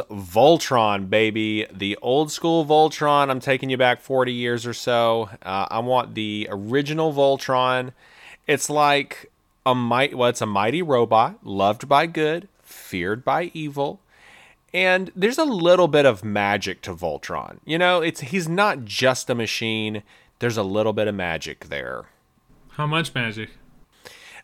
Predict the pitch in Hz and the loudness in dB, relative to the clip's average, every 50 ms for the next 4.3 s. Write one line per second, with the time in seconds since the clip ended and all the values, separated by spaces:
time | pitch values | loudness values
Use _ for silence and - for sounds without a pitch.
0 | _ _ 165 175 180 185 185 170 - 165 202 247 277 285 226 202 170 - - - | _ _ 4 6 6 6 4 2 2 4 4 4 4 2 -2 -4 -4 -4 -2 2
1 | 180 180 175 175 165 - - 147 143 143 131 131 123 - - _ 135 107 - - | 2 4 4 2 0 -4 -6 2 4 4 4 4 2 -4 -14 _ -18 -8 -2 0
2 | 113 113 127 135 143 143 147 156 156 - - 170 165 160 165 170 165 - 185 185 | 0 0 0 2 2 2 2 2 0 -4 -6 -4 -2 -2 -2 -2 -4 -6 -10 -10
3 | - - 143 139 - - 151 147 139 127 131 120 107 131 165 170 147 - 180 180 | -8 -6 -6 -6 -2 2 2 2 2 2 0 -4 -4 -4 -4 -6 -2 0 2 2
4 | 180 175 - 185 - | 2 0 -4 -8 -10